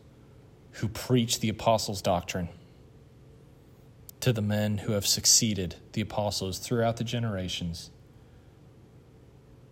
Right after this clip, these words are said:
who have the ability and the power through the word of God to bind and loose, and who have the backing of heaven. So I pray that we as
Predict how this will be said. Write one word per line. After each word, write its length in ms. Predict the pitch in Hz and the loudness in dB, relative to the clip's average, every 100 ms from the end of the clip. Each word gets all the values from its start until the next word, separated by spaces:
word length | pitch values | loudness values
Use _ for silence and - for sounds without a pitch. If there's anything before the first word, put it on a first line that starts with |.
| - - - | -20 -20 2
who 120 | 139 | 4
have 160 | 117 | 6
the 100 | 104 - - - | 4 -2 -6 -2
ability 640 | 117 104 131 139 135 131 | -2 4 6 8 8 8
and 80 | 120 | 6
the 60 | 87 | 2
power 560 | - - 120 123 107 | -2 2 6 6 6
through 300 | - - 127 | 2 4 6
the 80 | 127 | 8
word 180 | 127 127 | 6 6
of 100 | 117 | 6
God 280 | 110 101 - | 4 4 2
to 80 | |
bind 400 | 104 - 104 117 | -4 0 2 2
and 140 | 120 113 | 2 2
loose, 500 | 110 92 - - - - - - - - - - - - - - - - - - - - - - - - | 2 0 0 -2 -4 -16 -20 -20 -20 -20 -20 -20 -20 -20 -20 -20 -20 -20 -20 -20 -20 -20 -20 -20 -20 -4
and 160 | 110 | 0
who 120 | 101 117 | 2 6
have 220 | 117 101 | 6 6
the 80 | 98 | 0
backing 520 | 117 104 110 135 120 | 0 0 0 0 0
of 100 | 107 | 0
heaven. 360 | - 98 85 - - - - - - - - - - - - - - - - - - - - - - - - - - - - | 0 -2 -4 -8 -16 -20 -20 -20 -20 -20 -20 -20 -20 -20 -20 -20 -20 -20 -20 -20 -20 -20 -20 -20 -20 -20 -20 -20 -20 -20 -6
So 160 | - | 6
I 80 | 120 | 6
pray 240 | 117 139 123 | 8 6 6
that 180 | 117 | 4
we 380 | 113 117 123 131 | 2 4 6 6
as 720 | - 107 104 104 98 - - | 4 2 2 2 0 0 0